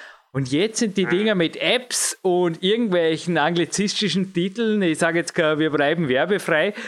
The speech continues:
Speaker 1: du weißt, was
Speaker 2: Mhm.
Speaker 1: ich meine,
Speaker 2: Mhm.
Speaker 1: sind wir da voll hype.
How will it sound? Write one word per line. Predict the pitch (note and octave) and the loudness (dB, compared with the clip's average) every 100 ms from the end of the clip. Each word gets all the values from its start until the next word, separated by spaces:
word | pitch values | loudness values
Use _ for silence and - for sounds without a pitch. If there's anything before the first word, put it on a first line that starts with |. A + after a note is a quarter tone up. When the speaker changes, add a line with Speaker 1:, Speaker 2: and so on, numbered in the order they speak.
| F#3+ | -8
Speaker 1:
du | C#3+ | -2
weißt, | C#3+ C#3+ B2 | 0 0 0
was | G#3 F#3 | 0 0
Speaker 2:
Mhm. | |
Speaker 1:
ich | F#3+ | -2
meine, | E3+ D3 F3 G3 | 0 2 0 -2
Speaker 2:
Mhm. | B2+ - - _ | -6 -12 -20 _
Speaker 1:
sind | - F3+ F#3 | -2 0 2
wir | F3+ | 2
da | F3 E3+ | 2 0
voll | - D#3+ F3+ A3 | 0 0 2 2
hype. | E3 F#3+ A#3+ - A#2+ | 2 2 0 -2 -2